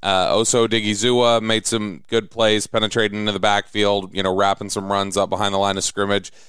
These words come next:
And then even though there's not a ton that shows up in the stat sheet, I thought overall, uh, Trysten Hill played okay.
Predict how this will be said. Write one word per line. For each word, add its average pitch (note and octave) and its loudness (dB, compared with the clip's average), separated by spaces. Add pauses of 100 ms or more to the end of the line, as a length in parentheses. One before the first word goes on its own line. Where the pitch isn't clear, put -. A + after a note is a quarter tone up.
(280)
And A#2 0
then B2+ 2
even E3+ 0
though F3+ 4
there's C#3 0
not C#3 2
a C3 4
ton D#3 -2
that E3 0
shows D3 4
up C3+ 2
in B2 -2
the A2 0
stat A#2+ 0
sheet, A2+ 0 (400)
I G#2 -2
thought D3 0
overall, C#3+ 4
uh, G#2+ 4 (420)
Trysten C3 0
Hill A#2+ 2
played G#2+ 0
okay. F2+ -2